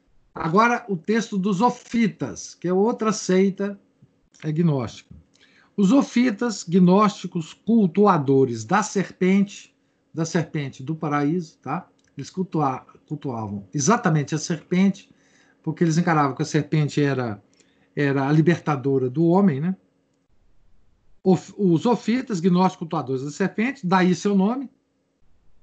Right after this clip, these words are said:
né? Ofitas, afirmavam, é, que do demiurgo,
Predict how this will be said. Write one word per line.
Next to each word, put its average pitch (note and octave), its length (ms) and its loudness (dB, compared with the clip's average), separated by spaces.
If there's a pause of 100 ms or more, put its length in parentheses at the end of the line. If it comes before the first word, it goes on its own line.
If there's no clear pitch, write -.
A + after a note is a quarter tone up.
(120)
né? C#3 260 -16
Ofitas, G#3 640 -8 (720)
afirmavam, A3+ 800 2 (320)
é, E3 180 -2
que F3 280 -2
do D3 300 4
demiurgo, E3+ 720 0